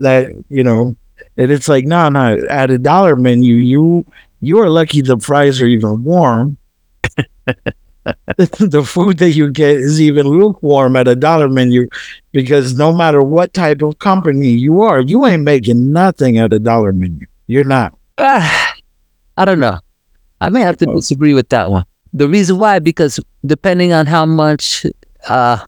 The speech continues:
Speaker 2: McDonald's actually pays for that burger, maybe they're paying twenty-five cents per burger because they buy it in bulk.
Speaker 1: Yeah, yeah, but you
Speaker 2: Make seventy-five cents. <laughs>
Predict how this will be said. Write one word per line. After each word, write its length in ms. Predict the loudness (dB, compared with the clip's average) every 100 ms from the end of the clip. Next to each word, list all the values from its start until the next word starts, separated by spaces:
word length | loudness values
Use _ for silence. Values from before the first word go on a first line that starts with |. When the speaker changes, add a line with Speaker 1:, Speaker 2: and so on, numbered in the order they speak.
| _
Speaker 2:
McDonald's 560 | -4 -2 0 -2 0 0
actually 320 | -2 0 -2
pays 280 | 0 -2 0
for 100 | 0
that 220 | 0 0
burger, 320 | 0 -2 -4 -10 _ _ _ -4
maybe 300 | -2 0 2
they're 240 | 2 0 -4 _ -20 _ -12 -12 -8
paying 320 | -2 0 0
twenty-five 580 | 0 0 0 -2 -4 -4
cents 500 | -4 0 0 -4 -12 _ _ -4
per 200 | -2 0
burger 340 | 0 2 0
because 540 | 0 -2 0 0 0
they 160 | -4 -4
buy 260 | -4 -4 -2
it 80 |
in 140 | -2 -2
bulk. 360 | -4 -4 _ _ -20 -20 -6
Speaker 1:
Yeah, 220 | -4 -2
yeah, 220 | 0 -2
but 220 | 0 0
you 120 | 2
Speaker 2:
Make 180 | 0 -2
seventy-five 600 | -2 0 0 0 0 -2
cents. 440 | -2 -4 -2 -6
<laughs> 60 | -4